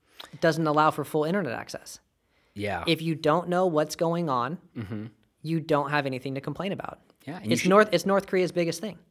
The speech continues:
Speaker 2: And, and you should be happy that you've got a computer.
Speaker 1: Well, and what's crazy is you will be happy because it's all that you know.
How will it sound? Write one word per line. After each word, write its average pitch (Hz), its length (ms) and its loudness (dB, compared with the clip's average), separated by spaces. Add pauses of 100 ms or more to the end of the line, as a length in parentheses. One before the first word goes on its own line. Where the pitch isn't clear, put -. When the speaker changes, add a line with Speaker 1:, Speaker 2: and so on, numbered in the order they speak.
Speaker 2:
And, 123 260 0
and 135 140 4
you 123 60 2
should 143 180 0
be 135 120 6
happy 127 280 2
that 135 180 4
you've 131 220 0
got 131 360 2
a 147 40 0
computer. - 400 0
Speaker 1:
Well, 160 160 4
and 156 80 2
what's 156 160 0
crazy 180 360 4
is 143 120 -2
you 143 120 -2
will 156 180 2
be 190 120 0
happy - 420 -10 (560)
because 160 260 2
it's 147 120 -6
all 147 100 4
that 127 100 -4
you 123 100 -4
know. 156 280 -8